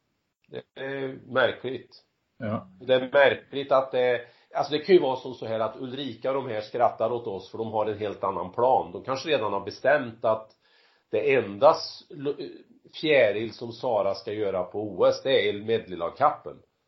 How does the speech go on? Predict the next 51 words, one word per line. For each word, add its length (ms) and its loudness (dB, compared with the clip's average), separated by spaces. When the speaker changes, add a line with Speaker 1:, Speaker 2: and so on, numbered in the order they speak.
Speaker 1:
Och 200 -4
då 320 4
är 100 8
det 160 -2
Louise 400 -6
som 120 -8
ska 160 -8
simma 280 -4
rygg. 280 -10
Och 140 -8
att 120 -8
man 240 -8
lite 240 -6
har 460 0
mörkat 640 -2
det 160 -4
och 140 -4
så 100 -6
är 40 -4
det 80 -4
Michelle 360 -4
som 160 -10
ska 140 -8
simma 280 -8
frisim. 560 -10
Men 300 -2
jag 180 6
tror 280 6
inte 220 -4
det. 200 -12
Jag 180 0
tror 180 2
att 140 -2
medellag 520 -2
kommer 220 -8
att 60 -4
se 140 -8
ut 220 -6
som 180 -8
vi 80 -6
såg 400 -6
nu 360 2
med 120 -2
undantag 600 0
av 160 2
att 140 -2
istället 360 -4
för 60 -12
Junevik 580 -6
blir 160 -6
det 240 -8